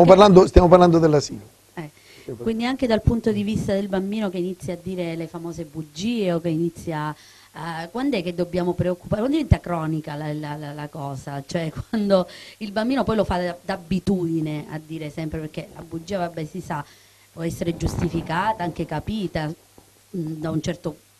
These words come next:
Speaker 1: punto di vista dell'età, una certa fascia d'età. Però poi diventa quando, ecco, cosa si nasconde dietro il fatto di dire sempre
Speaker 2: Ma noi, noi dobbiamo sempre, eh, ricordare un fatto, no? La bugia è, è un, uno strumento comunicativo,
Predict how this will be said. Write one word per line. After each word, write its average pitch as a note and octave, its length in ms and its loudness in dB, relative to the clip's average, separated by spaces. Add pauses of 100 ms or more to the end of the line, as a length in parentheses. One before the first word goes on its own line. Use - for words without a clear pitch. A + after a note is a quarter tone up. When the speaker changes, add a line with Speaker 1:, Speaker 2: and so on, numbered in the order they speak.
Speaker 1:
punto E3+ 460 0
di D3+ 140 -8
vista D#3+ 340 -6
dell'età, D3 560 -6 (160)
una D3 200 -12
certa D3+ 260 -12
fascia D3+ 340 -16
d'età. C#3+ 320 -14 (420)
Però D4 220 2
poi G3 280 2
diventa F3 600 0
quando, E3 1160 -6
ecco, G3+ 200 -10
cosa A#3+ 260 -2
si C4 140 -4
nasconde B3+ 480 -4
dietro G3 220 -2
il F3+ 100 0
fatto G#3 440 -6
di E3 160 -10
dire E3+ 280 -14
sempre D#3 580 -16 (760)
Speaker 2:
Ma F3+ 180 -2
noi, F#3+ 340 2 (440)
noi F#3+ 200 6
dobbiamo D#3 340 6
sempre, C3 640 0
eh, C#3 180 -2
ricordare C3 460 0
un B2 100 -6
fatto, - 300 -10
no? B2 100 -4
La D3+ 120 -2
bugia D#3 440 2
è, B2 280 -4
è A#2 160 -4
un, C3 280 -4 (440)
uno B2+ 140 -8
strumento B2 480 -6
comunicativo, A2+ 760 -4